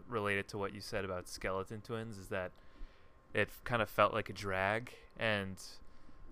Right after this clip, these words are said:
uh, the whole setup, I guess, is, um, Griffin Gluck, this young kid, um, just befriends his older sister's boyfriend.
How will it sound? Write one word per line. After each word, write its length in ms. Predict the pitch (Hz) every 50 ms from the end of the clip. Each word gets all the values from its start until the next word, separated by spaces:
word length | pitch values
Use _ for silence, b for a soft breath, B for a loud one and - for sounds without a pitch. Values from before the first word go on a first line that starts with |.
| - - -
uh, 320 | 107 98 98 92 92 95
the 140 | 98 104 110
whole 180 | - - 120 110
setup, 420 | - - 110 101 101 98 - - -
I 80 | 95
guess, 260 | 92 95 92 95 -
is, 360 | 104 95 90 87 - - - -
um, 540 | 107 98 92 90 87 87 87 87 87 87 90 - - - b b b b b - -
Griffin 300 | - 104 98 - 101 95
Gluck, 340 | - 104 98 95 90 - -
this 340 | 101 90 - - - - - -
young 300 | 110 104 98 95 92 90 -
kid, 460 | - - 131 123 110 104 101 101 101 b b b b b b b b b b b b - -
um, 440 | - 104 98 98 95 95 92 90 90
just 200 | - 101 - -
befriends 520 | 113 104 - - 104 101 101 104 98 -
his 180 | - 98 90 -
older 280 | - 98 98 98 95
sister's 480 | 90 - - 101 92 - - 101 90 82
boyfriend. 840 | - - - 104 98 95 - - 95 90 87 85 85 85 - -